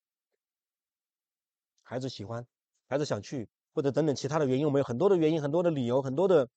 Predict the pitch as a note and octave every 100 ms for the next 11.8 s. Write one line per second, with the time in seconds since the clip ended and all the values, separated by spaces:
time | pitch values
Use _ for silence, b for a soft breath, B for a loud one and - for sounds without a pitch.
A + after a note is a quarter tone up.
0 | - - _ _ _ _ _ _ _ _
1 | F#3+ E3+ E3+ D#3+ F#3 F3+ D#3 C3 A2+ A2
2 | B2 C#3 C3 D#3+ D#3+ D3 A#2+ B2+ D3+ D3+
3 | - _ - D3 D3 C#3 A#2+ B2+ B2 E3
4 | A#2+ G#2+ - _ _ _ _ _ _ -
5 | C3 A#2+ A#2 C4 B3 C#3+ B2+ B2+ C#3 A#2+
6 | A#2 A2 A2+ F#2+ _ _ _ _ _ _
7 | _ _ _ _ - B2 C3+ D#3 C#3+ A#2+
8 | B2+ F3+ E3 G2 - _ _ _ _ _
9 | _ _ - G#2+ D3 C#3 A2 - _ _
10 | _ _ _ _ - C#3 A#2 - D#3+ D#3
11 | D#3 B2+ A2+ F3+ D#3 B2 G2+ F#2+